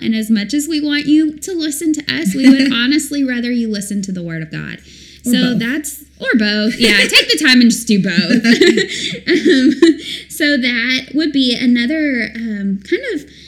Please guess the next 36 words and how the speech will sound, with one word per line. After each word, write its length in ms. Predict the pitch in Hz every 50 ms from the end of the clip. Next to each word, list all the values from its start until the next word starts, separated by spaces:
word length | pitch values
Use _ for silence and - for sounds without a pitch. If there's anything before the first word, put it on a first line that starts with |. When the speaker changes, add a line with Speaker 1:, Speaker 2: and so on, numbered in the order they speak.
| - _ _ _ _ -
Speaker 1:
I, 60 | -
I 180 | 294 - 302 339
don't 120 | 403 415
wanna 200 | 381 339 311 285
say 180 | 285 294 240 214
supplement, 560 | 214 - 339 392 403 381 285 233 220 208 -
but 180 | 262 277 - 262
another 340 | 277 277 311 285 294 277 269 233
way 580 | 220 226 208 208 185 165 156 113 117 - 220 - -
Speaker 2:
Yeah, 140 | 233 226 220
Speaker 1:
to, 400 | 254 240 240 233 233 226 220 196
Speaker 2:
yeah. 120 | 226 202 180
Speaker 1:
to 400 | 254 262 254 240 233 233 220 226
study 580 | - - - - 247 233 233 226 220 220 214 -
and, 460 | - 202 196 196 190 185 190 190 - -
um, 520 | 202 202 196 190 180 175 180 180 185 - - - - - - - _
just 200 | - - 214 214
meditate 440 | 226 220 202 202 185 - - 185 160 156
on 120 | 156 156
God's 340 | 160 - - - - - -
Word. 400 | 175 - - - - - 202 190 - - - - _ _ _ _ _ _ -
Speaker 2:
Yeah. 220 | - 190 185 165 160 - - _ _ _ _ _ _ _ _ _ _ _ - -
Um, 200 | 233 233 220 208
I 60 | 214
think 180 | 226 277 285 330
another 360 | 320 262 220 220 233 254 240
one 300 | 208 202 196 190 190 185
is 400 | 185 - 196 190 190 - - - -
memorization. 1120 | 202 190 190 190 190 180 180 175 160 175 165 170 175 - - 175 - - - - 190 - - - - - _ -
And 140 | 214 214 208
I've 120 | 208 208
heard 120 | - 285 269
a 60 | 269
few 160 | 269 262 240
people 200 | - 247 208 214
talking 280 | 202 - 185 185 -